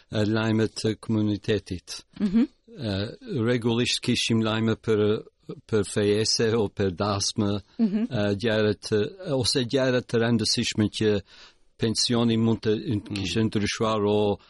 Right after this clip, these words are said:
Speaker 1: e, taks, kishte, em, qeveria ndrovi taks, gjëra të tilla.
Speaker 3: Edhe, e, S B S na thoshte që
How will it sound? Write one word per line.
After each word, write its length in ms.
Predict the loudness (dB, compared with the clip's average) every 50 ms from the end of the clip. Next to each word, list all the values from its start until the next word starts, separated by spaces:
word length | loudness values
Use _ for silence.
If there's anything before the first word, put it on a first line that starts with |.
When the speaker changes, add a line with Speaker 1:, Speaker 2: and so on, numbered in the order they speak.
| _ _ _
Speaker 1:
e, 120 | -6 -6 -6
taks, 560 | -4 -4 -4 -4 -4 -4 -2 -2 -2 -2 -2
kishte, 360 | -2 -2 -4 -2 -2 0 0 2 2 2 2 0 -2 -4 -12 -10 -4
em, 500 | -2 0 0 0 0 0 0 -2 -4 -6
qeveria 560 | -6 -4 -2 0 0 0 0 2 0 2 0
ndrovi 420 | 2 2 2 2 2 2 0 -2
taks, 480 | -4 -6 -8 -8 -6 -4 -4 -4 -4 -6 -8 _ _ _ _ _ _
gjëra 320 | -2 -2 0 0 2 0 0
të 180 | 0 -2 -4
tilla. 400 | -2 -2 -2 -2 -2 -4 -8 -12 -16 _ _ _ _ _ _ _ _
Speaker 3:
Edhe, 440 | -6 -4 -4 0 0 0 0 0 0 _ _ _ _ _ -4
e, 260 | -2 0 0 0 0 -2 _ _ _ -6
S 200 | -4 -4 -2 -2
B 160 | -2 0 0 0
S 160 | 0 0 0
na 100 | -2 -2
thoshte 380 | -2 -2 -4 -2 -2 -2 -4
që 240 | -4 -4 -4 -4 -6